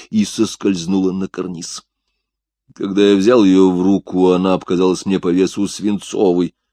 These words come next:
Швырнув ее в озеро, я включил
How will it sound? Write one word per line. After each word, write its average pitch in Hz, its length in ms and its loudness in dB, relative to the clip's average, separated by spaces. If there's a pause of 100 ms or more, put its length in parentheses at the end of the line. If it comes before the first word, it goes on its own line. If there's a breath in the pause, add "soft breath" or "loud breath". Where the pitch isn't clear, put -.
(120)
Швырнув 104 680 -2
ее 143 220 2
в 139 120 -2
озеро, 139 420 2
я 90 400 0 (840)
включил - 720 -8